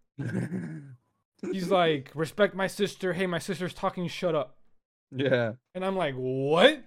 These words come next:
Speaker 2: <laughs> And I guess, I guess Mei Mei just has him around as, like, a, like, a carrier boy, like,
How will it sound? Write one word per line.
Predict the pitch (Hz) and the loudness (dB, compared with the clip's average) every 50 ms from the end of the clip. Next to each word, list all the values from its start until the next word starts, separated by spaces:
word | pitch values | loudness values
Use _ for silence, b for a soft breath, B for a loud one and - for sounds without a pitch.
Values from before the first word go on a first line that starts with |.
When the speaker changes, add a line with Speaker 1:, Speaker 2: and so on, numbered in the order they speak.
| _ - | _ -14
Speaker 2:
<laughs> | - 233 523 480 453 - - - - - - _ - - - - - - - - - _ _ _ _ _ _ _ _ - | -10 -6 -6 -6 -6 -8 -12 -20 -20 -20 -20 _ -12 -10 -10 -10 -12 -16 -18 -20 -20 _ _ _ _ _ _ _ _ -6
And | 175 175 | -2 0
I | 180 | 2
guess, | 175 214 226 - - - - _ _ _ _ - | 4 4 2 2 -2 -12 -14 _ _ _ _ -4
I | 175 | 0
guess | 175 220 233 - 170 | 4 4 4 4 4
Mei | 190 180 190 | 4 4 6
Mei | 208 208 214 208 | 6 6 4 4
just | - 160 - | 2 -2 -2
has | - 160 160 175 170 | 0 2 2 2 2
him | 170 160 | 2 0
around | 147 135 131 139 147 165 170 156 | 2 2 4 4 4 4 4 2
as, | 143 135 | 0 0
like, | 127 113 | -2 -2
a, | 117 110 101 95 - - - - _ _ _ _ _ _ _ _ _ _ _ _ | -2 -6 -6 -8 -18 -20 -20 -20 _ _ _ _ _ _ _ _ _ _ _ _
like, | - 135 135 139 | -6 -6 -4 -4
a | 117 110 | -6 -8
carrier | - - 165 156 160 156 147 135 127 120 | -6 -4 -2 0 0 0 0 -2 -4 -6
boy, | 113 120 113 110 101 98 101 104 | -8 -10 -10 -10 -12 -12 -12 -12
like, | 104 101 92 | -12 -14 -14